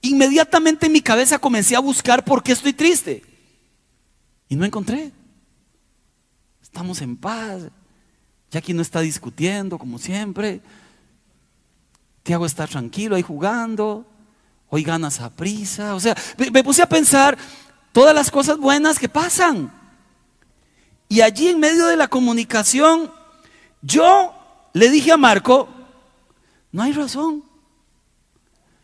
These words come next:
Y Marco le respondió a yo, "Sí, ¿verdad?".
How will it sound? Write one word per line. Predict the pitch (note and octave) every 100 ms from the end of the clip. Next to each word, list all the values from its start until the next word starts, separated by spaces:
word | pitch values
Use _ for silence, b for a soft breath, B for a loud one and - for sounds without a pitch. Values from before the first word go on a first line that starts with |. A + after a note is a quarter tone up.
| _ -
Y | G3+
Marco | D4+ E4 F4 F4+
le | D4
respondió | C4 - A3 A3+ C4
a |
yo, | B3+ C4+ C#4+ E4 - - _ _ _ _ _
"Sí, | - F#3+
¿verdad?". | E3+